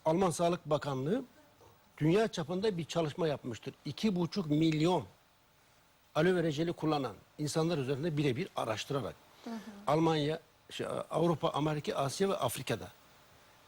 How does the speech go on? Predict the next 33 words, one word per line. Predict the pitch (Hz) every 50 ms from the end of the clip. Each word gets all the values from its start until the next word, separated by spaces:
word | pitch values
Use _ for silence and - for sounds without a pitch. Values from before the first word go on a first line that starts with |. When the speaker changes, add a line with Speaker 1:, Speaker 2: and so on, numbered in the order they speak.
| - - - - - -
Speaker 1:
Bütün | 151 175 - - 226 190 170
bu | 202 202 196
ül-, | 175 -
seksen | - 190 180 - - 233 220
ülkenin | 202 175 151 - - 165 170 214 277 285 302 - _ _ _ _ - - - -
Sağlık | - - 160 165 202 233 208 180 165
Bakanı | 180 151 156 190 202
ile | 202 190 165 185 - - -
ortak | 165 180 170 - - 202 175
çalışmıştır. | - 165 147 131 123 110 107 - - 123 - -
Alman | 127 143 160 175
Sağlık | 151 - 160 165 160 - -
Bakanlığı. | 135 - 127 123 107 - - - - - - - - - - - - - - - - -
Ve | 151 185
yapılan | 202 208 202 214 220 196
araştırmalarda | 175 175 202 202 - - 214 214 185 156 135 143
mide | 139 156 160 180 165 147
bağırsak | 170 165 147 - 180 147
rahatsızlarına, | 143 139 131 113 - 127 123 107 110 117 - - - - - - - - - - - _ _ _
alerjik | - 131 135 160 170 180 196 -
hastalıklara, | 170 160 139 - 147 123 180 190 151
deri | 143 147 156
hastalıklara | 190 185 160 - 175 151 156 160 156 151
karşı | - 165 165 160 - 208 -
etkisi | 165 156 - - 156 139 175
yüzde | 180 175 165 160 143 143
yüz | 165 170 175 180 - -
ispat | 135 - - 151 147 -
edilmiştir. | 135 131 143 139 131 - - - 104 - - - - - - - - - - - -
Belge | 143 147 147 139 170 175 151
var, | 190 180 151
bilgi | 156 160 156 190
var. | 156